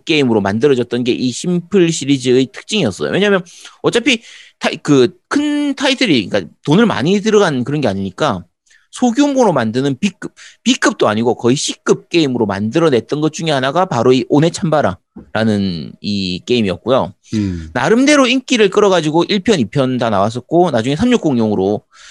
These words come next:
Speaker 1: 삼육공용으로 이제 Z하고 이런저런 것들이 나왔었는데 삼육공으로 넘어가면서부터는 이제 풀프라이스를 받기 시작했어요.
Speaker 2: 음.
Speaker 1: 그러면서 볼륨을 조금 키웠죠. 그러니까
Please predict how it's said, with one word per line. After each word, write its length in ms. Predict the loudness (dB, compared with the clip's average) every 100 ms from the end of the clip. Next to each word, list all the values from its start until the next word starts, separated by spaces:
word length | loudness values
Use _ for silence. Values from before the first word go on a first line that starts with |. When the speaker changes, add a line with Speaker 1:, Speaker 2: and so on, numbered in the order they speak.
| -20 -8
Speaker 1:
삼육공용으로 1000 | -4 0 0 0 0 2 2 4 4 4
이제 120 | 2
Z하고 480 | 0 0 2 2 4
이런저런 340 | 2 2 0
것들이 200 | 0 0
나왔었는데 800 | 0 0 -2 -4 -2 0 0 -2 -6 _ _ -20 _ _
삼육공으로 640 | -4 0 0 2 4 4 4
넘어가면서부터는 1000 | 4 4 2 2 2 0 0 2 2
이제 200 | 2 2 2
풀프라이스를 520 | 0 2 2 2 -2
받기 200 | -4 -6
시작했어요. 480 | -6 -6 -6 -6 -8 -12 _ -4
Speaker 2:
음. 360 | -2 -2 -8 -14 -16 -18 -6
Speaker 1:
그러면서 600 | 2 4 4 2 0 -2 -8 -20 _
볼륨을 400 | 2 4 6 4
조금 300 | 0 -4 -4
키웠죠. 460 | 0 0 0 -4 -12 _ _ _ _
그러니까 220 | -4 -4